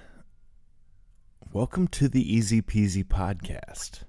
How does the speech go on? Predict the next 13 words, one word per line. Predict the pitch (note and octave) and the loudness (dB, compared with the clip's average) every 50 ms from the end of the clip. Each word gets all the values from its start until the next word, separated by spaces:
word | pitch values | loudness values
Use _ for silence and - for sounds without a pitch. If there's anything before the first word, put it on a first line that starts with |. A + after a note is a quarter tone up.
| - - - - - - - - - - - - - - - - - - _ - - - - - - _ _ - _ - - _ _ _ _ _ _ _ - F#2 | -18 -20 -20 -20 -20 -20 -20 -20 -20 -20 -20 -20 -20 -20 -20 -20 -20 -20 _ -20 -20 -20 -20 -20 -20 _ _ -20 _ -20 -20 _ _ _ _ _ _ _ -10 -6
I'm | F2 | 0
going | F2 F#2+ G2 G2 F#2+ F#2 | 2 4 4 4 4 4
back | E2 - G2+ G#2+ A2+ - A#2+ | 4 4 2 2 2 2 2
in | A2 G#2 F#2+ | 2 2 2
time | - F#2+ A#2 A#2 A#2+ A2+ G2 | 2 0 2 4 4 4 4
here. | E2 D#2+ D#2+ D2 C#2+ C#2+ | 4 2 0 -2 -4 -6
I'm | C#2+ D2+ E2 D#2+ | -6 -6 -6 -4
doing | - - G#2 A#2+ B2 B2 A#2+ A#2 A#2 - - | 2 4 6 6 6 6 6 4 2 0 -2
an | F2+ F#2 F2 - - - | -6 -8 -8 -8 -6 -2
old-fashioned | G#2 A2+ A#2+ A#2+ G#2 G2 - - - - A2+ A#2+ A#2 - - G2+ F2 D#2 C#2+ C#2 C2 - - - - - - - - - - - - - - - - - | 0 2 4 2 2 0 -4 -6 -2 0 2 2 2 2 2 0 0 -2 -2 -6 -10 -14 -16 -16 -20 -20 -20 -20 -20 -20 -20 -20 -20 -20 -20 -20 -16 -8
kind | - F#2+ F#2+ F2+ F2 | -4 -2 0 0 0
of | D2+ - - | -2 -4 -8
episode | - - - G2+ - - - G2+ F#2+ F#2+ F#2+ F#2+ G2 G2 F2+ F2+ | -4 -2 -2 0 0 0 2 2 4 4 4 4 4 2 2 -2